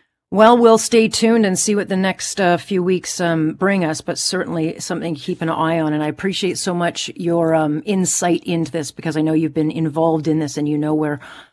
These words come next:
you know, the I's are dotted, T's are crossed, and where they are not. So I really appreciate you coming on.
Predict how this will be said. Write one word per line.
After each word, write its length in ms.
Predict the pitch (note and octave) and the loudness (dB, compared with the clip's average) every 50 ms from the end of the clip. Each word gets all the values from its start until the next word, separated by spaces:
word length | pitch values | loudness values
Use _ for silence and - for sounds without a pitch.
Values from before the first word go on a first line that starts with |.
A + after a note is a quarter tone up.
| _ _ _ _ - | _ _ _ _ -2
you 120 | F#3+ F3 | 0 0
know, 80 | E3 D#3 | 2 2
the 140 | D3+ D#3 - | 0 0 0
I's 260 | E3+ E3 D#3 D#3 D3+ | 0 0 0 0 0
are 100 | D#3+ D3+ | -2 -2
dotted, 380 | D3+ D#3+ D3+ D#3 D3+ D#3 D3 - | -2 -2 -2 -2 -2 -4 -6 -8
T's 280 | - - E3 D3+ C3+ | -6 -6 -6 -4 -4
are 80 | D3+ C3+ | -4 -6
crossed, 420 | - - E3 D#3 D3+ D3 - - | -6 -6 -6 -6 -4 -6 -6 -8
and 120 | D#3 D3 C#3+ | -6 -6 -4
where 180 | D3+ D3 D3 | -4 -4 -4
they 100 | D3 D3 | -4 -4
are 120 | D3 D3 D3 | -2 -2 -2
not. 220 | D3+ D3 C#3+ - | -2 -2 -4 -6
So 120 | - - | -6 -4
I 40 | E3 | -4
really 260 | D#3+ D3+ F3 F3 F3+ | -2 -2 -2 -2 -4
appreciate 460 | E3 C#3+ - D#3+ F3 E3 - F3+ - - | -4 -6 -6 -8 -8 -6 -6 -6 -6 -6
you 60 | - | -6
coming 260 | - D3+ D#3 D3+ D3+ | -6 -6 -4 -4 -4
on. 280 | D3+ D#3+ D#3+ C#3 B2+ | -4 -4 -4 -6 -8